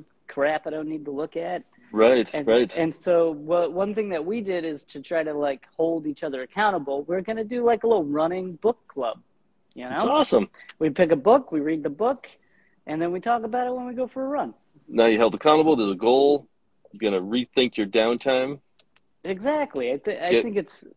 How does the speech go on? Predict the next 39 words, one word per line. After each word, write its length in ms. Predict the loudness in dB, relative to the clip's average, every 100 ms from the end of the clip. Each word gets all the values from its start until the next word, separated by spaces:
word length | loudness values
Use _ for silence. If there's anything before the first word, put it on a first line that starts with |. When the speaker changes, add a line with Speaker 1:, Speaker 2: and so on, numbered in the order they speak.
| _ _ -12
Speaker 1:
yeah, 280 | -8 -4 -4
you 180 | 0
gotta 160 | 0 2
look, 200 | 0 -2
you 160 | -4 -6
gotta, 320 | -4 -4 -4
like 200 | -8 -8
you 80 | -10
were 120 | -10
saying 480 | -12 -8 -6 -6 -8
with 100 | -8
your 100 | -10
staff, 320 | -4 0 0
you 100 | 0
gotta 120 | -6
peel 260 | -6 -4 -2
back, 360 | 0 0 0 _ _ _ -8
you 160 | -6
gotta 80 | -6 -10 _ -12
look 340 | -2 -2 0
at 220 | -2 -2
it, 160 | -4 -8 _ _ _ _
and 180 | -8 -4
then 160 | -2
Speaker 2:
Right. 80 | -2
Speaker 1:
just, 220 | -6 -8
like, 240 | -6 -6 -6
adjust 600 | -10 -8 -2 -2 -4 -14
accordingly. 720 | -14 -8 -6 -6 -8 -10 -10 -14 -20 -20 -18 0
And, 320 | 4 4 6
Speaker 2:
Right. 100 | 6
Speaker 1:
um, 340 | 6 4 -6 -14 _ _ _ _ -8
I 120 | -4
know 400 | -2 0 2 0
that 420 | -2 -2 -2 -6 _ -14
a 80 | -12
lot 420 | -8 -8 -8 -10
of 100 | -14 _
people 640 | -18 -18 -12 -10 -8 -8